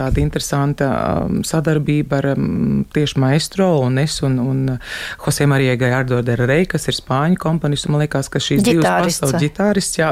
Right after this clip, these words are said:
Speaker 1: viņš arī komponists ir pats,
Speaker 2: Mhm,
Speaker 1: viņa
Speaker 2: jā, jā.
Speaker 1: gabali arī šī diskā ir, un man liekas tik jocīgi, ka tā kā, nu,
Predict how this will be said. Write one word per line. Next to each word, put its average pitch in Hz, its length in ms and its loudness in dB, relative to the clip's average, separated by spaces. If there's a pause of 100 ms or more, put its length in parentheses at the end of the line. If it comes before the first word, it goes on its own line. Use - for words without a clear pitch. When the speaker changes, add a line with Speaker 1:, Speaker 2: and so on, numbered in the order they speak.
Speaker 1:
viņš 156 160 -2
arī 135 120 -2
komponists 165 600 0
ir 214 80 4
pats, 208 220 2
Speaker 2:
Mhm, 208 100 2
Speaker 1:
viņa 160 160 2
Speaker 2:
jā, 196 80 2
jā. - 80 2
Speaker 1:
gabali 139 320 0
arī 143 160 0
šī 135 340 0 (440)
diskā 135 500 0
ir, 202 160 2 (320)
un 151 80 2
man 151 160 4
liekas 151 300 0
tik - 180 -4
jocīgi, 170 320 0
ka 147 100 -2
tā 160 140 -2
kā, 139 180 -2
nu, 156 200 2